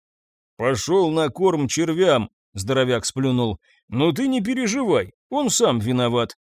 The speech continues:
"Слишком громкий", — сказал Тони, — "как слон в посудной лавке".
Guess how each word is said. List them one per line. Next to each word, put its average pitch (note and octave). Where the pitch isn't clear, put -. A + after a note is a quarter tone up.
"Слишком C4
громкий", — C3
сказал C3
Тони, — A#2+
"как A3+
слон G3+
в -
посудной C3+
лавке". A#2